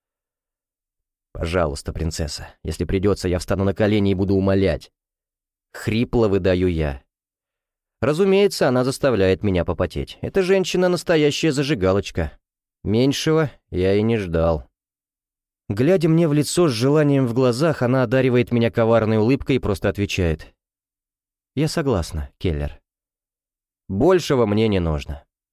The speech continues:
Оттолкнувшись от стола, я устремляюсь к ней. Целовать здесь я её не стану, иначе не смогу остановиться, а я не хочу, чтобы мне мешали. Она обещала мне всю ночь.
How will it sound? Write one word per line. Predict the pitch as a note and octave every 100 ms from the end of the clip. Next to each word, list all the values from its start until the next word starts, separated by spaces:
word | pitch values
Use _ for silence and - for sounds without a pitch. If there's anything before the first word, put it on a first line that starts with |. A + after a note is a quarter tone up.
| _ -
Оттолкнувшись | A2 - C3+ C3 C#3+ D3 - C#3+
от | - B2+
стола, | - C3 B2 C#3
я | B2+ A#2
устремляюсь | - A2+ A2 G#2+ G2+ -
к | -
ней. | F#2 C#2+ C2 _ _ _ _ _ -
Целовать | A#2 A#2 B2+ C3
здесь | G#2+ C3 C3+ A2+
я | B2+
её | B2 B2
не | B2 A#2
стану, | - C#3 A#2 F#2
иначе | F#2 G2 A2
не |
смогу | G2+ A2 G2+ A2
остановиться, | - A2+ A2+ B2+ - -
а | A#2+
я | A2+
не | A#2
хочу, | - A#2+ - C3+
чтобы | - E2+
мне | F2 E2+
мешали. | E2+ - C#2+ C2 D#2+ _ _ _ _ _ _ _ _ _
Она | - G2 F#2
обещала | F#2 - G2+ F#2+
мне | F#2+ F#2
всю | - G2
ночь. | G#2 E2 -